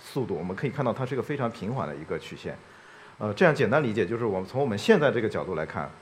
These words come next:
我们在过去都是一个非常平缓，达到我们的目前的状态。但真正对未来的一个发展段式，其实是第二张图表现的，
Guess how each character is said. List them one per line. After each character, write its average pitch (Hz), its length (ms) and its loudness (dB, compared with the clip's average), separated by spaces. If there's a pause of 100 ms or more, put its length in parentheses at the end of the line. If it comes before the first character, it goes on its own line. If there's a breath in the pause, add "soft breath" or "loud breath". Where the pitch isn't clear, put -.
(280 loud breath)
我 104 60 -4
们 113 120 0
在 135 60 6
过 143 180 4
去 135 200 0
都 131 140 0
是 131 120 -2
一 101 40 -2
个 104 100 2
非 127 140 -2
常 113 140 -4
平 104 200 -8
缓， 76 160 -4 (240)
达 87 120 0
到 127 100 4
我 98 60 4
们 78 100 -6
的 78 60 -6
目 98 140 -4
前 80 120 -10
的 73 80 -8
状 78 180 -6
态。 - 120 -10 (500 loud breath)
但 165 160 8
真 214 200 10
正 170 240 6
对 147 180 2 (120)
未 202 140 10
来 82 140 2
的 78 60 0
一 80 80 -4
个 85 100 -4
发 104 160 -2
展 78 120 -2
段 82 180 -4
式， - 200 -8
其 - 160 -8
实 120 100 -4
是 113 260 -2 (100)
第 151 100 -2
二 123 100 2
张 95 160 0
图 - 120 -10
表 - 180 -6
现 - 140 -12
的， - 80 -12